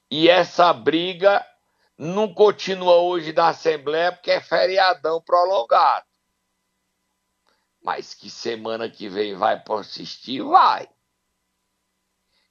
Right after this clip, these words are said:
É uma briga grande. E o Ciro Gomes ainda não definiu pra onde vai. Dia nove tem a reunião do P D T. Quem sair do P D T dos deputados estaduais e federais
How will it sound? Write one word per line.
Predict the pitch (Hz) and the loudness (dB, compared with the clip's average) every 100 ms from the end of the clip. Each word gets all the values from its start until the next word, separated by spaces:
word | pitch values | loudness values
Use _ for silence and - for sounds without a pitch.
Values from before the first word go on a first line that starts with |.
| _ - | _ -2
É | 120 | 0
uma | 135 143 131 | 2 2 0
briga | 98 127 139 143 170 180 - _ | -2 -4 -4 -2 0 0 -2 _
grande. | - 135 165 180 180 170 147 107 - - - _ _ _ - - 349 - _ _ _ _ 453 - - 95 _ _ - - | -6 2 4 4 4 2 0 -8 -18 -20 -20 _ _ _ -16 -14 -16 -18 _ _ _ _ _ -20 -20 -20 _ _ -20 -14
E | 98 | -14
o | 95 | -12
Ciro | - - 117 117 | -12 -10 -10 -8
Gomes | 113 123 127 123 | -2 -2 -2 -2
ainda | 135 127 131 | -2 0 -2
não | 127 139 | -2 -6
definiu | 131 131 - 113 110 - | -6 -8 -10 -10 -10 0
pra | - | 2
onde | 123 135 | 2 0
vai. | 147 104 80 - | -4 0 0 -2
Dia | - 104 131 | -6 0 2
nove | 117 107 110 | 2 -2 -2
tem | - 110 | -2 -4
a | |
reunião | 113 110 107 110 | -2 -4 -8 -8
do | 110 | -4
P | - | -2
D | 117 123 | 0 0
T. | - 120 - _ _ _ _ _ | -2 -10 -10 _ _ _ _ _
Quem | - 196 220 | 4 4 4
sair | - 170 151 | 2 2 2
do | 135 | -2
P | 113 139 | -6 -2
D | 131 | -2
T | - 107 | -2 -8
dos | - 95 | -10 -2
deputados | 123 117 - 117 - | -2 0 0 -2 -2
estaduais | - 113 107 101 98 | -6 -4 -2 -4 -4
e | |
federais | - 110 107 101 135 156 107 - _ | -8 -4 -2 2 4 4 0 -8 _